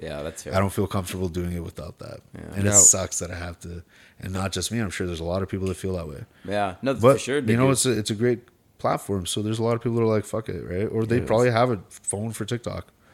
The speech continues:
Speaker 3: Well, that's the
Speaker 1: Yeah.
Speaker 3: thing, yeah, we, we use TikTok, and our, um, we've had the most views on TikTok, right? It, it is what it is.
Speaker 2: It
Speaker 3: It's,
Speaker 2: is
Speaker 3: you know.
Speaker 2: amazing benchmark platform for content and connecting with audiences, right? What do
Speaker 1: Yeah.
Speaker 2: you, what do you guys feel from it?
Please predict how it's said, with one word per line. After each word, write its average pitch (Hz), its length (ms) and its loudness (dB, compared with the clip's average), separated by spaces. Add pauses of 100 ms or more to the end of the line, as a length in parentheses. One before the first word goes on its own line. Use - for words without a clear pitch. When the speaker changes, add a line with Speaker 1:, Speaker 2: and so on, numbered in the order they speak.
(220)
Speaker 3:
Well, 117 120 4
that's 117 80 -2
the 120 60 0
Speaker 1:
Yeah. 123 60 2
Speaker 3:
thing, 120 80 2
yeah, 117 140 4
we, 110 220 4
we 110 220 0
use 131 200 2
TikTok, 92 440 -4
and 98 300 -4
our, 104 240 4 (500)
um, 92 300 -6 (100)
we've 98 200 -6
had 104 140 0
the 95 60 -6
most 92 220 -2
views 92 180 -4
on 92 160 -4
TikTok, 90 480 -6 (320)
right? 90 260 -4 (160)
It, - 220 -6
it 80 180 -6
is 95 180 -4
what 87 120 -2
it 87 80 -4 (100)
is. - 0 -
Speaker 2:
It 98 160 0
Speaker 3:
It's, 123 160 4 (220)
Speaker 2:
is - 60 -14
Speaker 3:
you 90 80 -8
know. 87 220 -6
Speaker 2:
amazing 92 520 -4
benchmark 95 480 -8
platform 90 560 -8
for 85 320 -10
content 92 480 -8
and 82 200 -8
connecting 90 440 -8
with 85 160 -10
audiences, 92 520 -6
right? 90 220 -8
What 98 220 -2
do 117 60 0
Speaker 1:
Yeah. 113 60 -2
Speaker 2:
you, 98 80 -6
what 101 120 -2
do 107 40 0
you 113 140 0
guys 98 180 0
feel 120 180 -4
from 87 200 -10
it? 85 160 -10